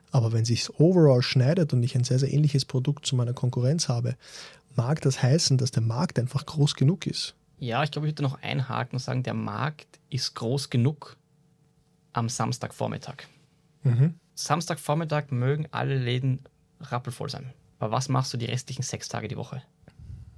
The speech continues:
Speaker 2: Wenn eigentlich nur Kapazität für drei Friseure da ist und nicht für fünfundzwanzig.
Speaker 1: Mhm, mhm. Gute Frage.
Speaker 2: Das heißt,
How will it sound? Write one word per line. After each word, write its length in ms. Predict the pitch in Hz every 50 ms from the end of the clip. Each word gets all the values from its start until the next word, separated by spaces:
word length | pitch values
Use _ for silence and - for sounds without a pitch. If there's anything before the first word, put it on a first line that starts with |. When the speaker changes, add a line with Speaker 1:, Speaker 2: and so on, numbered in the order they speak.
| - - - _ - _ - - - -
Speaker 2:
Wenn 160 | - 123 -
eigentlich 220 | - 123 127 127 120
nur 100 | 120 -
Kapazität 640 | - 113 - 120 120 - 131 - - 123 123 123
für 160 | - - 117 107
drei 340 | - - - - 107 117
Friseure 400 | 120 - 120 - - 113 - -
da 140 | - - -
ist 120 | - - -
und 80 | 107
nicht 140 | 120 123 -
für 80 | - -
fünfundzwanzig. 720 | - 120 113 123 117 - 117 - 127 - - - - - _ _ _ -
Speaker 1:
Mhm, 300 | 143 127 120 143 165 165 _ _ _ -
mhm. 280 | 135 127 131 165 170 _ _ _ _ _ _ - -
Gute 180 | 143 139 -
Frage. 200 | 135 - 127 120
Speaker 2:
Das 80 | 123 123
heißt, 320 | 123 123 131 131 - -